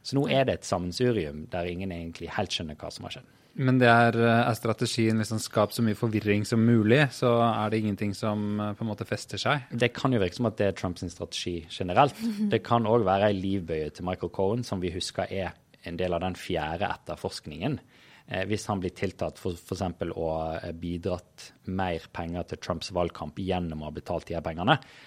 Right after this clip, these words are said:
Speaker 1: så kan han flippe og hjelpe F B I med for eksempel Russland-etterforskning, hvis han vet noe der.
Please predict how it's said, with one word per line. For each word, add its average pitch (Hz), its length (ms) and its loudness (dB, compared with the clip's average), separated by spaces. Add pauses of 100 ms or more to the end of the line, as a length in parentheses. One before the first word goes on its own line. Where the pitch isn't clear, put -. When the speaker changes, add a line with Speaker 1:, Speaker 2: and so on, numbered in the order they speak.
(140)
Speaker 1:
så - 160 0
kan 127 140 2
han 95 380 -2 (100)
flippe - 520 2 (300)
og 92 340 0
hjelpe 90 500 -2
F - 220 -12
B 85 140 -2
I 82 300 -2 (160)
med 80 300 -6 (160)
for 110 120 -4
eksempel 90 340 -6
Russland-etterforskning, 92 840 -4
hvis 82 160 -8
han 95 140 -8
vet - 180 -14
noe - 80 -12
der. - 160 -14